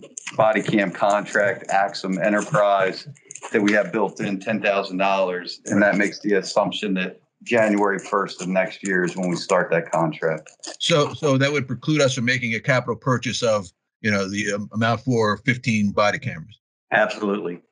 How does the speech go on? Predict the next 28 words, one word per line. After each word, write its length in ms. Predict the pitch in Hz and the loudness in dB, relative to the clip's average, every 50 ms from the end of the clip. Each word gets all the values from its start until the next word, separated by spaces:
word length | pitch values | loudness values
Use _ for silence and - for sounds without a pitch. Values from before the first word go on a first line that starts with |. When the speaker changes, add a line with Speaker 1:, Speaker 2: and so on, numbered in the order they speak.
| _ - | _ 0
Speaker 2:
Okay, 320 | 123 131 123 110 95 90 - - - | 0 2 2 0 0 -2 -4 -6 -2
perfect. 260 | - 123 131 123 120 - - - - | 0 0 0 -2 -4 -4 -4 -4 -2
Okay, 220 | - - 104 92 - _ _ - | -2 -4 -6 -6 -10 _ _ -2
thanks. 260 | 127 120 - - - - 151 135 139 147 147 147 - _ _ - | 0 0 0 -2 -2 2 4 4 4 4 2 -2 -10 _ _ 2
Speaker 3:
And 140 | 143 151 156 | 4 4 4
that 140 | 160 160 | 6 4
also, 500 | 151 151 151 147 143 - 170 170 160 147 147 147 151 | 4 4 4 2 0 0 2 2 2 2 2 2 2
that 160 | 156 160 165 | 2 2 4
also 320 | 170 165 170 151 135 156 143 | 2 2 2 2 2 2 2
carries 520 | 123 - - 170 156 147 143 135 123 123 | 0 2 2 4 4 4 4 2 2 2
over 540 | 131 135 143 147 139 127 131 131 127 120 117 | 2 2 2 0 0 -2 -2 0 0 0 0
with 540 | 113 113 123 123 123 117 - - - - - _ 120 | 0 0 0 0 2 0 -2 -4 -4 -8 -6 _ 2
all 240 | 123 135 147 156 139 | 2 4 4 4 2
the 80 | 143 | 4
maintenance. 540 | 139 143 143 143 139 139 147 139 131 127 - | 4 4 2 0 -2 -4 -4 -4 -4 -2 0
Everything 640 | 139 135 127 123 123 147 143 139 135 131 131 123 123 | 2 2 2 0 -2 -2 -2 -2 -2 0 -2 -2 0
is 480 | 123 127 127 123 110 107 - - - - - - 139 | 2 2 2 2 0 -2 -6 -10 -10 -10 -8 -4 0
on, 480 | 120 120 120 117 113 110 104 95 104 120 - | 2 4 4 4 4 2 2 0 -2 -2 0
on 180 | 120 113 110 | 0 2 2
Axons. 800 | 113 110 117 131 131 - - 147 139 139 139 143 135 139 - - - _ _ _ _ - - _ _ _ _ - - | 2 2 2 0 -2 -2 -2 0 0 0 0 -2 -6 -8 -12 -16 -20 _ _ _ _ -20 -20 _ _ _ _ -2 0
They 100 | 110 120 | 0 2
do 220 | 120 120 127 120 120 | 4 2 4 4 4
all 160 | 127 123 123 | 4 4 2
the 80 | 120 | 2
replacement. 640 | 110 113 107 107 - 143 139 135 131 143 135 127 123 | -2 -2 -4 -2 -2 0 0 0 -2 -2 -2 -2 -2
If 100 | 113 - | -2 -2
there's 220 | 113 104 98 98 | -4 -4 -4 -2
damage 420 | 92 117 123 127 123 123 - - | 0 0 2 2 0 -2 -4 -6